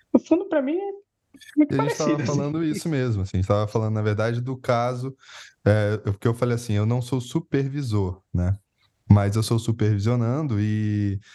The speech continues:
Speaker 2: Mas eu já fiz algumas supervisões, né? Assim, entre aspas, porque alguns clientes trazem casos de clientes, né?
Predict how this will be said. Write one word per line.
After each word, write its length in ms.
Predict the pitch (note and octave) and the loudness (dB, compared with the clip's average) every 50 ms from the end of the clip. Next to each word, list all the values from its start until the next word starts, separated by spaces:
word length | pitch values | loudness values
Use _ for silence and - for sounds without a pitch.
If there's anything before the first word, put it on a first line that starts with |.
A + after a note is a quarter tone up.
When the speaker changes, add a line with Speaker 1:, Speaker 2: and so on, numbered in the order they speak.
| - - - _ _ - | -20 -20 -20 _ _ 2
Speaker 2:
Mas 300 | G#2 G#2+ G#2+ G#2+ G#2+ A2+ | 4 4 4 4 2 0
eu 260 | A#2+ A#2+ B2 D3 D#3+ | 0 0 0 -2 -2
já 160 | D3 C#3+ C#3+ C3+ | -2 -2 -4 -2
fiz 300 | - - A2 A2+ A2+ A#2+ | -2 -2 -2 0 0 0
algumas 400 | A2+ A2 G#2 A2 G#2+ G#2 G#2 - | -2 -2 -2 0 0 0 0 -2
supervisões, 720 | - - G#2 G#2 G2+ G2+ G#2+ A2 C#3 E3 C#3 G2+ - A2 | 0 0 2 2 2 2 0 0 0 0 -2 -2 0 0
né? 420 | G#2 A2 A#2+ A#2 G#2 F#2 F2+ G2 G2+ - _ - - - | 0 2 2 0 0 -2 -2 -4 -8 -10 _ -6 -2 0
Assim, 440 | F#2+ G2 - G2+ F#2+ F2+ E2+ F#2 - - | 0 2 2 2 2 2 0 -4 -4 0
entre 300 | G2+ G2+ G2+ G2 G#2 G2 | 2 4 4 4 2 2
aspas, 480 | F#2+ G#2+ C#3 E3 - - - F#2 F#2+ - - - - - - - - - | 2 0 -2 -2 -4 -4 -4 -4 -4 -6 -12 -20 -20 -20 -20 -20 -12 2
porque 300 | - F3+ - - - A2 | 4 4 4 4 2 0
alguns 460 | G#2 A2+ C#3 E3 D3 B2 A2 G#2+ G#2+ - | 0 0 -2 -2 -2 0 0 0 0 0
clientes 420 | - F3+ D#3+ A2 A2 A#2+ - - | -2 0 0 0 0 -2 -4 -4
trazem 400 | - B2+ A2+ G#2+ A2 B2 E3 F#3 | -2 0 2 2 0 0 -4 -4
casos 400 | - - G#2+ G2+ G2+ G#2+ B2 A#2+ | -2 -2 0 0 0 -2 -2 -2
de 120 | A2 A#2+ | -2 -4
clientes, 600 | A#2+ - G3+ G3+ G#3+ G3 B2 G2+ - - - - - G2 | -4 -4 -4 -4 -2 -4 -4 -6 -8 -12 -18 0 2 2
né? 240 | F#2 F#2 G#2 A2+ | 4 4 2 -2